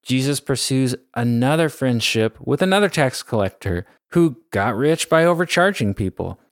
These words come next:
His name was Zacchaeus, and Jesus goes to his house and eats dinner with him too. And then in Luke nineteen, it says this,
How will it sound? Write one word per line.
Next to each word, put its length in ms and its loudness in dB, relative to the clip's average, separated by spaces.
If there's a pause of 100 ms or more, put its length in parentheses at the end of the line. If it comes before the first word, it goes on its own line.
His 200 0
name 220 2
was 140 0
Zacchaeus, 680 0
and 140 0
Jesus 340 -2
goes 280 -2
to 100 -4
his 160 0
house 280 2
and 100 0
eats 220 -4
dinner 280 -2
with 160 -4
him 240 0
too. 420 0 (260)
And 280 2
then 400 2 (340)
in 420 0
Luke 320 0
nineteen, 760 -2 (260)
it 160 -6
says 320 0
this, 420 -2